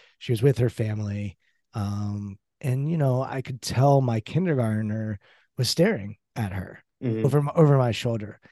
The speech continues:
Speaker 2: Mm-hmm.
Speaker 1: And I know my son, because I've been in these situations with him in the past, he knows, he's like, he'll even say it's not appropriate to, to stare. Like,
Speaker 2: Mm-hmm.
Speaker 1: that's not, that's not kind. He, he's learned that lesson somewhere <laughs> in
Speaker 2: That's
Speaker 1: it.
Speaker 2: cool.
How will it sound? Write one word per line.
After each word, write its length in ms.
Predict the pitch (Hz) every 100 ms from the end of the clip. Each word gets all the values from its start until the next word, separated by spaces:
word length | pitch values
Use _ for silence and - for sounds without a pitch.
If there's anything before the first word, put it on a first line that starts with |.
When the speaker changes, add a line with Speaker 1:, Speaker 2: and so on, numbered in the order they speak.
| _ _
Speaker 2:
Mm-hmm. 100 | 117 131
Speaker 1:
And 160 | 131
I 60 | 135
know 140 | 160
my 140 | 170 143
son, 420 | - - 147 131
because 240 | 123 113
I've 120 | 120
been 160 | 113 127
in 80 | 123
these 180 | 120 -
situations 520 | 113 117 113 - 110
with 100 | 113
him 160 | 110
in 60 | 110
the 60 | 107
past, 420 | 160 139 - -
he 240 | - 160
knows, 280 | 131 131 120
he's 140 | 110 110
like, 220 | 113 - _ _ _ _ _ _
he'll 200 | _ 151
even 180 | 156 135
say 180 | 127 147
it's 160 | 120 135
not 160 | 123
appropriate 560 | 117 - 123 117 107 -
to, 220 | 110 104 - -
to 100 | 107
stare. 560 | - 143 139 - - _ 135
Like, 160 | 123
Speaker 2:
Mm-hmm. 140 | 123 135
Speaker 1:
that's 260 | 120 -
not, 340 | 139 120 117 117 _ _ _ _ _
that's 160 | 123 135
not 140 | 131
kind. 440 | 151 143 90 80 - _
He, 280 | - 156 151
he's 260 | 135 165
learned 360 | 135 139 180 175
that 200 | 143 117
lesson 480 | 127 127 107 98 101 _ _
somewhere 640 | - 151 143 131 98 110 - _
<laughs> 180 | _ -
in 100 | 143
Speaker 2:
That's 160 | 147
Speaker 1:
it. 60 | 110
Speaker 2:
cool. 420 | 233 202 -